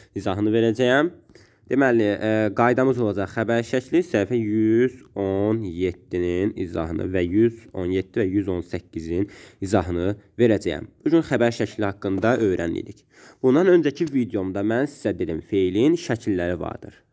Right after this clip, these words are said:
Xəbər şəkli, əmr şəkli, arzu şəkli, vacib şəkli,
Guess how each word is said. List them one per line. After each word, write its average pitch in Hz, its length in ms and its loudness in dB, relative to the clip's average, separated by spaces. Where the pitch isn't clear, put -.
Xəbər 87 480 -4
şəkli, 127 440 2
əmr 101 480 2
şəkli, 131 580 2
arzu 95 560 -4
şəkli, 131 1040 0
vacib 95 720 -2
şəkli, 123 880 0